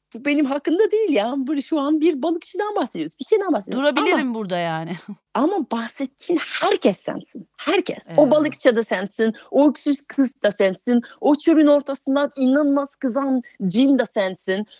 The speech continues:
Speaker 1: O hepsi sensin. Ve aslında iç dünyanın içindeki bütün seslerle ve bütün duygularla birlikte oturuyor bin bir gece boyunca. Ve bin bir gece boyun-, boyunca böyle kal-, kalan adam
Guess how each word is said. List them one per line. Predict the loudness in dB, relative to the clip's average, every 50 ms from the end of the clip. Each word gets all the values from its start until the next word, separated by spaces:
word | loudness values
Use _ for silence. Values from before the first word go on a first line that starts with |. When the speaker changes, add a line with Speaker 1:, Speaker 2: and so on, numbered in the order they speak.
| _ _
Speaker 1:
O | 0 2 2 0 _ _
hepsi | -6 -6 -6 -6 -8 -8 -6 -6 -6
sensin. | -6 -8 -12 -12 -12 -14 -18 -20 -20 _ _ -20 -20 -12 _ 0
Ve | 0 0 _
aslında | -2 -6 -6 0 2 4 4 4 2 -2 -6 _ _
iç | 0 0 0 0 -6 -20 -6 -2
dünyanın | 0 2 2 2 0 -2 -2
içindeki | -4 -4 -4 -4 -4 -4 _ -4 -4 -2
bütün | -2 -6 _ -4 -2 -2 -2
seslerle | -2 -2 -2 -2 -2 -2 -2 0 2 2 4 2 0 0
ve | -2 -6
bütün | -8 _ -2 -2 0 2
duygularla | 2 2 2 2 2 2 2 2 2 2 0 2 2 2 0 0 -4 -8 _ _ -8
birlikte | -6 -4 -2 -4 -4 _ _ -4 -4 -4 -4 _ _ _ _ _ _ -6 -6
oturuyor | -6 -6 -12 -6 -4 -4 -2 -2 -4 -8 _ _ _ _ _ _
bin | -2 0 4 4 4 4
bir | 4 0
gece | 2 0 -2 -2 -2 -4 -6
boyunca. | -6 -12 -10 -10 -10 -4 -2
Ve | -2 0
bin | 4 4 6 6
bir | 6 4
gece | 4 2 2 2 0 0
boyun-, | 2 0 0 0 0 -2 _ -12 -20 -20 _ _
boyunca | 2 4 4 4 4 2 2 2
böyle | 2 2 2 2
kal-, | 0 -2 0 0 -2 _ _
kalan | -4 -2 0 0 -2 -2 -2
adam | -4 -2 -2 0 0 0 -2